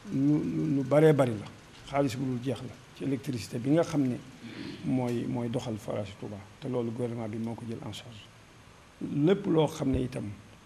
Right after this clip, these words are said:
pièce de, de électromécanique la, ñun ñoo koy jël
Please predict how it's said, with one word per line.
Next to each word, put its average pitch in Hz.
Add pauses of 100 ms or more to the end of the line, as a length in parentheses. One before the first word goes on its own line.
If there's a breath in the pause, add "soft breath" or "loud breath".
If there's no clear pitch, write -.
(140)
pièce 147
de, 120
de 120
électromécanique 123
la, -
ñun 127
ñoo 120
koy 123
jël 123